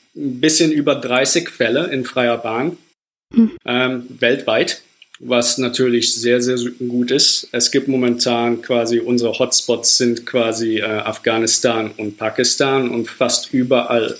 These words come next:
Speaker 1: anders, ähm, in der Welt gibt es halt keine Kinderlähmung mehr, was, was natürlich super ist. Ich hoffe also, in den nächsten paar Jahren sehen wir, ähm, dass Kinderlähmung dann auch ganz von der Welt verschwindet.
Speaker 2: Hoffen wir es.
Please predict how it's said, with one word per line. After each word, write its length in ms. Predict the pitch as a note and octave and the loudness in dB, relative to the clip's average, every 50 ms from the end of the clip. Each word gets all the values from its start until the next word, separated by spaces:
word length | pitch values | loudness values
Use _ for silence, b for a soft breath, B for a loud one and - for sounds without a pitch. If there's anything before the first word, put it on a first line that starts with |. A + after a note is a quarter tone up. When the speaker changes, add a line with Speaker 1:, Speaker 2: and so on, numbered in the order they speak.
| - - | -10 -6
Speaker 1:
anders, 720 | A#2+ A2+ A2+ A#2+ B2 B2 A#2+ - - - - - - - - | -4 -2 2 2 2 4 4 4 2 2 0 -2 -4 -6 -6
ähm, 440 | C3 A#2+ A#2 A2+ A2+ A2+ A2+ A2 B B B B B B B B | -4 -4 -4 -4 -4 -4 -6 -8 B B B B B B B B
in 140 | - A#2+ A#2 | 0 2 2
der 160 | A2+ A2+ A2 | 2 2 2
Welt 560 | A2 A2 A#2 A#2+ C3 - - - - - - - - - - _ _ _ _ - | 2 4 4 4 2 2 0 -2 -2 -4 -8 -20 -20 -20 -20 _ _ _ _ -2
gibt 220 | - B2 A#2+ B2 - | 0 0 0 0 0
es 200 | C3 - - A#2 | 0 0 0 0
halt 280 | A2+ A2+ A2+ - - | -2 -2 -4 -4 -6
keine 300 | - - B2 B2 B2 A#2+ | -2 0 2 4 4 2
Kinderlähmung 680 | B2 D3 D3+ D#3+ D3+ B2 G2 G2 F#2+ F#2 - - - - | 2 2 4 4 4 2 2 -2 -4 -6 -6 -8 -10 -12
mehr, 140 | - - - - _ | -14 -14 -16 -18 _
was, 340 | - A#2 A2 - - - A2+ | -8 -6 -2 -2 -2 -2 -2
was 160 | A#2 G#2+ - | -2 -4 -2
natürlich 380 | A#2 A2 G#2+ - A#2+ A2 G#2+ G#2 | -2 -4 -2 0 0 0 2 2
super 280 | - D#3 D#3 - A2 | 0 0 0 -2 -6
ist. 220 | - - - - - | -4 -2 -2 -2 -2
Ich 220 | A#2+ A#2+ - - | -2 -2 -2 -2
hoffe 260 | A#2 A2+ - - A#2+ | -2 -4 -2 -2 0
also, 320 | A2+ A#2 A#2 A#2 A#2 A#2 A2+ | 2 2 2 2 2 2 0
in 80 | A2+ | 0
den 160 | A2+ A2+ A2+ A#2 | 0 0 0 2
nächsten 460 | A#2 A#2+ A#2+ - - - B2 A#2+ B2 | 2 2 2 0 0 0 0 -2 0
paar 180 | - A#2 A2 | -2 -2 0
Jahren 380 | A2 A2+ A#2 A#2 A#2+ B2 B2 A#2 | 0 0 2 2 2 2 2 4
sehen 260 | B2 B2 A#2+ B2 A#2+ | 4 4 4 4 4
wir, 260 | B2 B2 A#2+ A#2+ A#2+ B2 B B B B B B B | 4 4 4 2 0 -2 B B B B B B B
ähm, 320 | B B2 A#2+ A#2+ A#2+ A#2+ A#2+ | B 2 2 4 4 4 4
dass 220 | B2 A#2+ A#2+ - | 4 4 2 2
Kinderlähmung 600 | - - C#3 C3 C3 B2+ C3 C3 C3 C3 C3 C3 B2+ | 0 0 2 4 4 4 4 2 2 2 0 0 0
dann 180 | C3 B2+ B2 | 0 -2 -2
auch 200 | - B2+ B2 - | -2 -2 -4 -2
ganz 200 | - C#3 C#3+ C3+ | -2 -2 -2 -2
von 160 | - - A#2 | -2 -4 -4
der 160 | A2+ G#2+ G2+ G#2 | -4 -4 -2 -2
Welt 240 | G#2+ G2+ G2+ G2 | -2 -2 -2 -4
verschwindet. 680 | - - G#2+ G2 - - G#2+ G2+ G2+ G2+ G2+ G2 - _ _ _ _ _ _ _ _ _ _ _ _ _ _ _ _ _ _ - - - - - | -8 -6 -2 -2 -2 0 -2 -4 -8 -10 -12 -14 -14 _ _ _ _ _ _ _ _ _ _ _ _ _ _ _ _ _ _ -12 -12 -12 -6 -2
Speaker 2:
Hoffen 380 | - A#3+ - - C#4+ C4+ A#3 | 0 0 0 2 2 2 2
wir 180 | G#3+ G3+ G3 G3+ | 2 0 0 -2
es. 320 | G#3 - - - - - | -4 -8 -12 -14 -16 -18